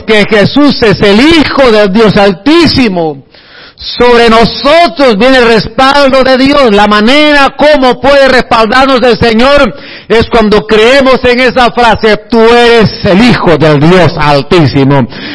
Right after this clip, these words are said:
¿Cuántos creemos que Él es el Hijo del Dios Altísimo? Es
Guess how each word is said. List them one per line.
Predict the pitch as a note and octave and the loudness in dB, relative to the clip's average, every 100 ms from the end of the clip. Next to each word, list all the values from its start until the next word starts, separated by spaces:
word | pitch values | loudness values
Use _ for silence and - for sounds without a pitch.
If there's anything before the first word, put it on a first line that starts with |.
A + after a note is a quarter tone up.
| - | -6
¿Cuántos | A3+ C4 C4 C4 A#3+ | 0 0 0 0 -2
creemos | - A#3 A#3+ B3 A#3 A3 G#3+ | 0 -2 0 2 2 2 0
que | A3 A3 G#3+ | 0 2 2
Él | G#3 | 2
es | G#3 - | 0 0
el | G3+ F#3+ G#3 | 0 2 2
Hijo | G#3 - G3 | 0 0 2
del | F#3+ F3 D3+ | 2 0 0
Dios | F#3 G3+ G3 F#3 | 0 2 2 2
Altísimo? | F3+ E3 F#3+ G#3 F#3+ - F3+ E3+ F3 D3 - - - - - | 0 0 0 0 0 -2 0 2 2 0 -4 -14 -16 -14 -4
Es | B3 C#4+ | 0 2